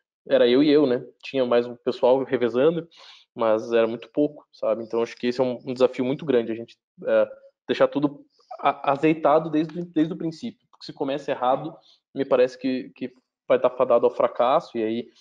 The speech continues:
o resultado é ruim, e aí na cabeça, na, na ótica do gestor, por que que eu vou colocar esse dinheiro ali se o resultado não tá vindo? É, então, me parece que isso é um, um, uma, um desafio muito, muito grande, assim, pra quando a gente vai agora pensar em, em,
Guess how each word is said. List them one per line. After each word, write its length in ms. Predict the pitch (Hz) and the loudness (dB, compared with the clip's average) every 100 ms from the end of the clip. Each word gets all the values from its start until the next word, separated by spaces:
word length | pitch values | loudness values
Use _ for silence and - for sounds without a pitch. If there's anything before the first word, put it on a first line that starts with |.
| _ | _
o 60 | 123 | -4
resultado 380 | 131 - 113 117 | -2 2 0 0
é 40 | |
ruim, 440 | 131 131 175 233 - _ | -4 -8 -8 -10 -16 _
e 120 | 113 | -6
aí 120 | 110 | -4
na 100 | 117 | -4
cabeça, 460 | - 117 117 123 120 _ | -4 -4 -4 -6 -10 _
na, 260 | 120 113 127 | -8 -8 -6
na 160 | 120 | 0
ótica 320 | 123 123 - 123 | 2 2 -2 -2
do 80 | |
gestor, 480 | 120 127 - 131 190 _ _ _ | -2 -2 0 0 0 _ _ _
por 120 | 143 | -6
que 120 | 139 143 | -4 -2
que 40 | |
eu 60 | 156 | -2
vou 80 | |
colocar 260 | 147 160 151 | 0 0 0
esse 140 | 139 | -2
dinheiro 300 | 147 147 143 | -4 -4 -2
ali 180 | 135 143 | -2 -4
se 140 | - 208 | -6 -6
o 80 | |
resultado 440 | 202 165 147 131 113 | -2 -2 0 0 0
não 100 | 104 | -6
tá 120 | 107 | -6
vindo? 220 | 120 127 _ _ _ _ _ _ _ _ _ _ - - | -6 -10 _ _ _ _ _ _ _ _ _ _ -20 -16
É, 200 | - - - | -14 -14 -12
então, 180 | - 110 | -2 0
me 120 | 131 | 2
parece 300 | 131 120 127 | 2 4 2
que 100 | - | 0
isso 120 | 135 135 | -2 0
é 40 | |
um, 160 | 143 147 151 | 0 -2 -2
um, 300 | 143 139 - _ | -2 -2 -8 _
uma, 360 | 143 127 131 - | -10 -4 -4 -4
um 140 | 135 | -6
desafio 400 | 135 139 - 151 | 0 -2 0 -4
muito, 400 | 156 156 175 165 147 | -4 -4 -6 -8 -10
muito 240 | 156 165 | -12 -8
grande, 340 | 147 156 160 | -2 0 0
assim, 200 | 123 123 | -2 -6
pra 160 | 117 113 | -8 -8
quando 220 | - 120 | -6 -6
a 40 | 117 | -6
gente 180 | 120 | -4
vai 240 | 113 113 113 _ _ _ _ _ - | 0 2 0 _ _ _ _ _ -4
agora 340 | 110 110 113 | -2 2 2
pensar 380 | 110 113 - 113 | 2 -2 -2 -2
em, 100 | 117 | -2
em, 400 | 113 127 117 120 | -8 -10 -10 -12